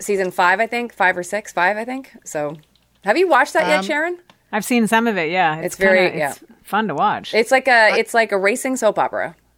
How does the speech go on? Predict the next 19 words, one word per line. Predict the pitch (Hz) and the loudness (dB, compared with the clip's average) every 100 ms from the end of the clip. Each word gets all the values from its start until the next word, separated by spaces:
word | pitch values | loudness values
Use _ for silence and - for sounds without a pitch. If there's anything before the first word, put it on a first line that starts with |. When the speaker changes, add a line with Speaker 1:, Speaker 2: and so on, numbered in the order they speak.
| _ - | _ -16
Speaker 3:
Yeah. | 143 202 202 135 - - | -6 -2 -2 -4 -10 -2
Speaker 2:
I | 190 185 | 0 2
loved | 175 175 208 233 214 - | 2 2 4 4 2 -2
season | 214 202 190 175 170 | -2 0 2 2 2
one | 175 190 190 | 2 2 0
through | 180 170 160 | -2 -4 -4
three. | - 151 143 190 233 - | -4 -8 -6 -6 -8 -2
That's | 180 190 | 2 4
Speaker 1:
Yeah. | 190 | 2
Speaker 2:
what | 165 | 2
got | 180 175 | 2 2
me | 180 | 0
back | 165 170 170 185 | 0 0 0 -2
into | 151 160 | -4 -2
watching | 156 - 160 | -4 -4 -8
Formula | 139 151 143 135 | -6 -8 -6 -6
One. | 127 151 127 135 - | -6 -6 -6 -8 -6
Speaker 1:
Mm-hmm. | 220 202 202 - _ _ _ - | -6 -4 -6 -8 _ _ _ -6
Speaker 2:
Um, | 151 147 143 131 113 | -4 -4 -4 -8 -12